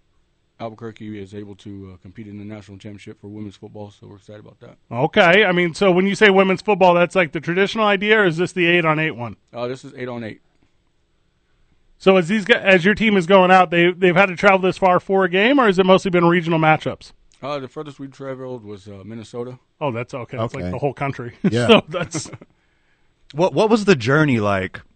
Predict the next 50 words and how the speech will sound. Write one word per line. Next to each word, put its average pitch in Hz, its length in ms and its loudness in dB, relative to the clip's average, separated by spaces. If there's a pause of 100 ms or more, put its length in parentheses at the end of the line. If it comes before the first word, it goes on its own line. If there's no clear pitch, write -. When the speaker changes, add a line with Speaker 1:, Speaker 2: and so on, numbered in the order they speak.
(120)
Speaker 4:
for 123 200 -6
this 107 300 -6
team? 95 460 -6
Like, 92 140 -10
did 101 160 -10
you 135 260 -6 (320)
think 170 360 -2
at 147 80 -4
the 143 80 -6
beginning 131 380 0
of 120 80 0
the 117 80 -2
season 113 440 -4
that 101 140 -8
you 120 80 -6
guys 104 180 -2
would 95 120 -6
have 107 180 -2
a 82 40 -10
chance 120 460 -4
to 120 60 -6
make 113 180 -4
the 113 60 -8
national 107 360 -6
championship? 113 640 -4
Was 92 140 -8
that 120 180 -4
the 101 80 -12
goal, 110 560 0 (260)
or 117 60 -6
is 104 80 -6
that 110 140 -2
something 117 240 -6
you 98 80 -8
slowly 104 420 -4
worked 104 300 -4
towards? 80 500 -12 (160)
Speaker 1:
Uh, 143 180 -6
it's 151 100 -12
always 190 180 -10
been 135 140 -8
a 123 40 -6
goal 117 220 -6
to 107 60 -12
win 113 120 -12
a - 20 -14
national 110 320 -18
championship, 113 540 -14
bring 113 260 -14
that 107 220 -14